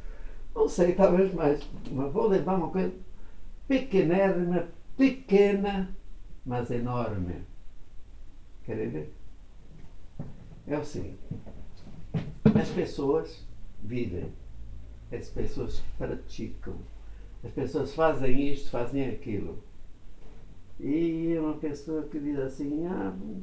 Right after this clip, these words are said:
isso aqui é proibido." O outro diz, "Não, vai em frente." E tal, tudo assim. Eu estudei um, um, um teólogo que se chamava, é o Santo Afonso Maria de Ligório, que é rigorista.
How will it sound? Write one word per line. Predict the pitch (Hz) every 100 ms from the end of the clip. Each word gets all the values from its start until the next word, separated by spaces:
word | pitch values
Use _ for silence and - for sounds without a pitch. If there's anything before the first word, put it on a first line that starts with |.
| -
isso | - 311 -
aqui | 139 160 156
é | 151 -
proibido." | 175 175 143 113 117 120 101 101
O | 101
outro | 135 131 -
diz, | 147 185 226
"Não, | 233 220 151
vai | - - -
em |
frente." | - 151 156 120 - - - - - - - -
E | 123
tal, | - - - -
tudo | 196 190
assim. | - - - - - - - - - - - - -
Eu | -
estudei | - 196 127 117 120
um, | 113
um, | 92 - 110 98 95 - - -
um | 135 -
teólogo | 123 143 190 113 92 - - - - -
que | -
se | -
chamava, | 185 117 110 101 117
é | 113 98
o | 95
Santo | - 160 123
Afonso | - 160 147 - 120
Maria | 131 139 202 160
de | 127
Ligório, | 127 101 104 - - - - - - - - -
que | - 196 165 233
é | 240 - -
rigorista. | - 185 240 269 - - 208 214 - 107